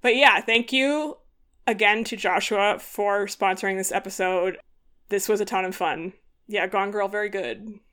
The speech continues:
Shocking. <laughs> Shocking stats from us in twenty twenty-one. And we ha-, so we have a,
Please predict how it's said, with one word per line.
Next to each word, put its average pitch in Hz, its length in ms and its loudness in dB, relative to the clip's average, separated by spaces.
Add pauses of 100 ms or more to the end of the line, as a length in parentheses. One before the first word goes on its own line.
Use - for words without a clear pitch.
(300)
Shocking. - 560 0 (680)
<laughs> - 680 -8
Shocking 302 880 2
stats - 680 2
from 240 160 -4
us 214 320 0
in 220 100 -4
twenty 220 340 -2
twenty-one. 220 720 -2 (400)
And 233 640 4 (840)
we 247 240 -2
ha-, 247 220 -4
so 247 180 0
we 247 140 0
have 240 200 4
a, 214 360 2